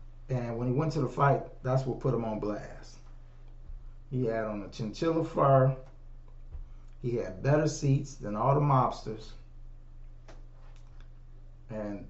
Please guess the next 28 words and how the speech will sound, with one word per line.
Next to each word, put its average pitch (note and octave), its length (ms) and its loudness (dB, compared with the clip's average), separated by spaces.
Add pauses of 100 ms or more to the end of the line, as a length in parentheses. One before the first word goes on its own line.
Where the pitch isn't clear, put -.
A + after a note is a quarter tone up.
(280)
the A2 120 -6
D C#3+ 480 2
and G#2+ 180 -6
the, G2 180 -6 (120)
you A#2 80 -4
know, G2 280 -4
the - 80 -4
alphabet C#3 560 6
boys C#3 380 8
looking C3+ 320 6
at C3 160 8
him B2 140 6
like, A2 420 -2 (880)
"Who A4 240 10
the C3+ 60 6
f-?" - 240 -4
And A2 200 -2
this E3+ 180 6
is D3 120 4
at D#3 140 8
a D3 80 8
time C#3+ 400 6
when A2 180 2
niggas D3+ 340 6
ain't D3+ 140 6
supposed D#3 380 4
to D3+ 80 -2
shine. D#3+ 560 4